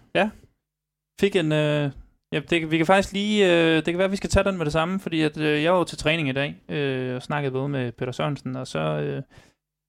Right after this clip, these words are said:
var det egentlig meningen, at jeg ville lige have fat i Fredberg og høre, hvad der, hvordan det gik i går. Men han, øh, han var simpelthen på vej til Nordsjælland.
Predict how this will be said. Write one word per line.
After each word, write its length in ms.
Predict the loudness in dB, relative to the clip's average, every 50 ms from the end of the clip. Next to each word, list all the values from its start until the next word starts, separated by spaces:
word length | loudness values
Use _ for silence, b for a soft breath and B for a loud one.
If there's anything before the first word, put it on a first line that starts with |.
| _ -2
var 60 | 0
det 40 | 2
egentlig 140 | 4 4 4
meningen, 320 | 4 4 2 2 2 2
at 60 | 2 2
jeg 80 | 2
ville 60 | 4
lige 100 | 4 4
have 100 | 2 2
fat 200 | 2 2 0 0
i 60 | 0 0
Fredberg 420 | 2 2 2 4 4 2 2 2
og 60 | 2
høre, 200 | 4 4 4 4
hvad 120 | 2 2 4
der, 340 | 4 2 2 2 0 -2
hvordan 280 | -2 -2 -2 -2 -2 -2
det 80 | -2 -2
gik 120 | -2 -2
i 80 | 0 0
går. 280 | 0 2 2 0 0 -2
Men 120 | -2 -4 -2
han, 300 | -2 -2 -2 0 0 2
øh, 420 | 2 2 2 2 2 2 0 -2 -2
han 80 | -2 -4
var 60 | -2
simpelthen 300 | -2 0 0 0 0 0
på 60 | 0
vej 160 | -2 -2 -2
til 140 | -2 -2 0
Nordsjælland. 440 | 0 0 0 0 0 0 0 -2